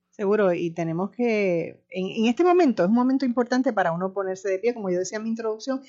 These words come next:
estamos en un momento límite. Este es un asunto límite el que estamos viviendo. Y entonces tenemos que tener unidad de propósito.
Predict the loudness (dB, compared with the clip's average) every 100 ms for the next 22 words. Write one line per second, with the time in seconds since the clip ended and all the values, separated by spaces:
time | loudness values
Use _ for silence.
0 | -18 -12 -4 -2 2 2 2 4 4 4
1 | 2 2 -6 -10 -6 -2 2 2 2 0
2 | 0 0 0 -2 -2 2 2 2 0 -2
3 | -4 -8 -4 -2 0 -2 -4 -10 -20 _
4 | _ _ 0 0 2 2 4 2 2 2
5 | 2 2 2 2 4 4 4 2 2 0
6 | 0 -4 -6 -8